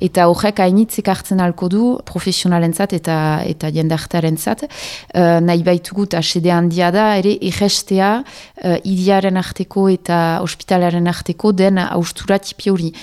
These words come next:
Egia da batzutan, ebe, medikoek zailtasunak dituztela hiriak igortzea ospitalean,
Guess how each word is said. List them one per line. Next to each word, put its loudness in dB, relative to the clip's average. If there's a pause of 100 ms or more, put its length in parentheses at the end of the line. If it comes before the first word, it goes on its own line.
(180)
Egia 0
da 4
batzutan, 0
ebe, -2
medikoek -2
zailtasunak -2
dituztela -2
hiriak -6
igortzea -4
ospitalean, 0